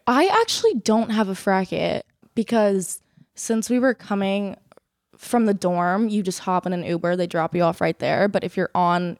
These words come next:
Greek Road, then you're walking to the houses.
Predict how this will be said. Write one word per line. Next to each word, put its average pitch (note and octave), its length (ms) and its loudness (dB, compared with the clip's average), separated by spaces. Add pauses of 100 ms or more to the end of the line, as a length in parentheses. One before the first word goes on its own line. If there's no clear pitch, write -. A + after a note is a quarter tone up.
Greek F3 380 -2
Road, E3+ 360 2
then F3 120 -2
you're E3+ 120 2
walking - 600 -2
to - 100 -14
the E3 120 -2
houses. F3+ 760 0